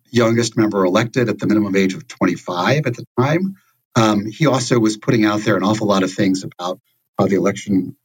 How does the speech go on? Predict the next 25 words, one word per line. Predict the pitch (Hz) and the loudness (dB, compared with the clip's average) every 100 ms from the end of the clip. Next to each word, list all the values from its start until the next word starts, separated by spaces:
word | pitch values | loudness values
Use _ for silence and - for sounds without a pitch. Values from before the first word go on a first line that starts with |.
| - | -4
baseless | 107 107 92 107 | 0 0 -2 -2
allegations | 87 85 90 - 85 - | 0 0 0 0 -2 -4
about | 78 78 | -4 -6
voting | - 110 117 110 | 0 2 2 0
fraud. | 113 113 110 107 - - - | 0 2 2 0 -4 -20 -6
In | - 107 | 0 0
a | |
video, | - 113 107 107 | 2 2 4 2
for | 107 101 | 0 0
example, | 92 107 107 104 | 2 2 2 0
that | 92 87 | 0 -2
had | 85 | -4
been | 95 87 | 0 0
viewed | 82 90 - | 2 0 0
four | - 110 | 0 2
million | 107 98 95 | 2 2 0
times | 95 107 120 139 - | 0 0 2 0 -2
and | 90 | -4
that | 90 87 _ - | -2 -4 _ 2
Trump | 113 107 | 2 2
retweeted | 110 - 110 104 98 | -2 0 0 0 -2
saying, | - 95 85 | 0 0 0
"Thank | 104 107 107 | 0 0 2
you, | 107 | 0
Madison." | 87 95 107 - 117 117 113 | 0 0 0 0 0 2 0